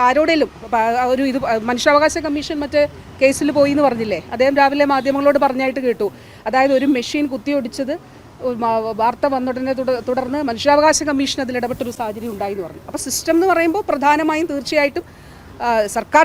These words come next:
സംവിധാനങ്ങളിൽ അതിൽ നമുക്കൊരു പെട്ടെന്ന് ഒരു സ-, ഒരു, ഒരു എക്യുപ്മെന്റ് വാങ്ങിക്കുന്ന രീതിയിൽ വാങ്ങാൻ പറ്റില്ല. പക്ഷേ അതിൽ മാറ്റമുണ്ടാകണം. ഇത് ആളുകളുടെ ജീവനും ആളുകളുടെ രോഗവും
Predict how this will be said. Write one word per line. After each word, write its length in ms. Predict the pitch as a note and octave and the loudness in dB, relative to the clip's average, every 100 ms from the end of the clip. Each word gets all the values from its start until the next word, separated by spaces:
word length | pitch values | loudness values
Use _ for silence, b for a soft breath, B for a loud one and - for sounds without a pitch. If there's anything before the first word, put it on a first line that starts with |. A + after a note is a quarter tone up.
| D#4+ | 6
സംവിധാനങ്ങളിൽ 600 | D#4 D4 D4+ D4+ D4+ A3 - - - - A3 | 4 4 4 4 2 2 0 -14 -20 -10 -6
അതിൽ 160 | A#3+ C#4+ F4+ B B B C4 | 0 2 2 B B B -4
നമുക്കൊരു 260 | C#4 D#4+ - | 0 0 4
പെട്ടെന്ന് 400 | C#4+ - D#4+ D#4+ D#4+ - - - | 4 6 6 4 2 -4 -6 -2
ഒരു 100 | C#4 C#4+ | 0 2
സ-, 160 | B3 B3 | 4 4
ഒരു, 120 | C#4 C#4+ C#4+ - B3 | 2 0 -2 -4 0
ഒരു 120 | C4 C#4+ C#4+ A#3+ | 2 2 0 -2
എക്യുപ്മെന്റ് 380 | - C#4 D4 C#4+ | -4 -2 0 0
വാങ്ങിക്കുന്ന 320 | C4+ C4+ D4 C4+ | 0 -2 -4 -4
രീതിയിൽ 240 | C4 C#4 D4+ | -2 -2 0
വാങ്ങാൻ 300 | C4+ A#3+ C4+ C4 | -2 -2 -4 -2
പറ്റില്ല. 240 | C4 C#4 A#3+ | -2 0 -2
പക്ഷേ 160 | A#3 D#4 | 2 2
അതിൽ 100 | D#4+ D#4+ | 2 2
മാറ്റമുണ്ടാകണം. 760 | A#3+ B3+ E4 D#4+ D#4+ D#4+ D#4 - - - - B B B A3+ | 2 2 4 6 6 6 4 0 -10 -16 -16 B B B 4
ഇത് 100 | D4 A3 | 6 6
ആളുകളുടെ 380 | A3+ C#4+ D#4+ E4 B3 | 6 4 6 4 4
ജീവനും 460 | C#4+ D4 D#4 E4 E4 C4+ | 2 4 4 4 4 4
ആളുകളുടെ 400 | C4 C#4+ D4+ D#4 D#4 | 4 4 4 4 6
രോഗവും 440 | B3+ C4 C#4+ D4+ | 8 8 8 6